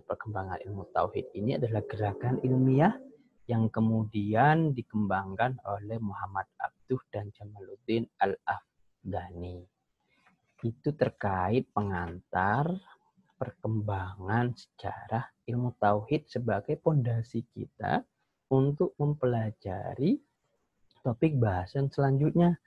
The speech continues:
Setelah ini kita akan membahas hubungan iman,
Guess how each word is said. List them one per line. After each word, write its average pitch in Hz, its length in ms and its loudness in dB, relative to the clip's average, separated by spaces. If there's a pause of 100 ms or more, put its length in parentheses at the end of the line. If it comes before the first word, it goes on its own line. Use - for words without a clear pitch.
(380)
Setelah 113 240 0
ini 113 240 2
kita 101 320 -2
akan 101 240 -2
membahas 95 400 0 (160)
hubungan 101 480 -4
iman, 98 480 -4